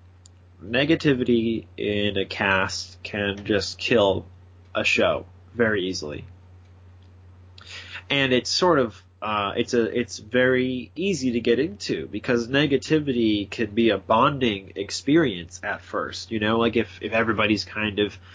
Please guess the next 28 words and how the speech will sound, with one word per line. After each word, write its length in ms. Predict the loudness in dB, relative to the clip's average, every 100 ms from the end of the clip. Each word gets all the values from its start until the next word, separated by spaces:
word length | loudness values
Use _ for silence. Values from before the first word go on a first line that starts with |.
| -20 -14 -4
like, 220 | -2 -2 0
"Oh, 280 | 2 4 4
how 200 | 2 0
come 360 | 2 0 0
the 80 | -4
company 560 | -4 -4 -2 0 0 0
did 380 | 4 4 4
this?" 440 | 4 2 2 -6 -6
Like, 220 | -6 -4
well, 100 | 0
all, 240 | 2 2
all 140 | 2 0
the 100 | -2
ca-, 160 | -6 -6
actors 300 | -6 -6 -8
will 80 | -8
talk 240 | -6 -6
about 220 | -2 -2
it 80 | -2
together 440 | -6 -4 -2 0 -2
and 80 |
it'll 120 | -2 -2
be, 60 |
like, 140 | -2 -2
really 200 | -4 -4
fun 560 | -2 0 2 0 -6
to, 120 | -6
like, 320 | -2 0 -2